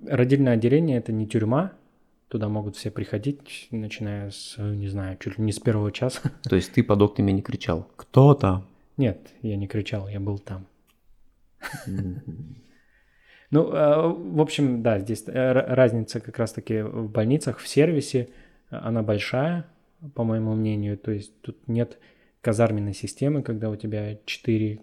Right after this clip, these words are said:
Speaker 1: койки вдоль стен, э, кровати пружинистые такие. Здесь все отделено, у каждого пациента свой доступ к туалету и ванной. М, вот, в принципе, так,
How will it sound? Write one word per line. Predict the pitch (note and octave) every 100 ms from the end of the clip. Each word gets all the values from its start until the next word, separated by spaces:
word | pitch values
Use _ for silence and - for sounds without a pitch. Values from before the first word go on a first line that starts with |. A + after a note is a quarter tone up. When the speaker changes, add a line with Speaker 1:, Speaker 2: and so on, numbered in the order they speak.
| _
Speaker 1:
койки | - A#2 A2+ -
вдоль | G#2+ G#2 G#2+ G2+
стен, | - - B2 B2+ C3 - _ _ _ _ _ -
э, | G#2+ G#2 G#2 G#2 -
кровати | G#2+ G#2 A2+ -
пружинистые | - A#2+ G#2 A2 A2 G#2 - G#2
такие. | G#2 - - G#2+ G#2 G#2 - _ _ _ _ A2
Здесь | G#2 G2+
все | - A2
отделено, | G#2 G2+ G2+ G#2 C#3+ D#3 D3
у |
каждого | A2+ A#2 G#2 A2 G#2 G#2 G#2 G2+ -
пациента | G#2 - A2 C3+ C3+ A#2+ A2+ - _ _ _ -
свой | - A#2
доступ | A2 A2 G#2+ -
к |
туалету | A#2 A2 A2 A2 G#2+
и |
ванной. | G2+ A#2 C#3+ C#3 B2+ - _ _ _ _ _ _ _ _ _ _ _ _ _ _ _ _ _ _ A2+
М, | G#2+ G#2+ G#2+ A2 _ _
вот, | G2+ G#2 - _ _ _ _ -
в |
принципе, | A2 G2+ - -
так, | -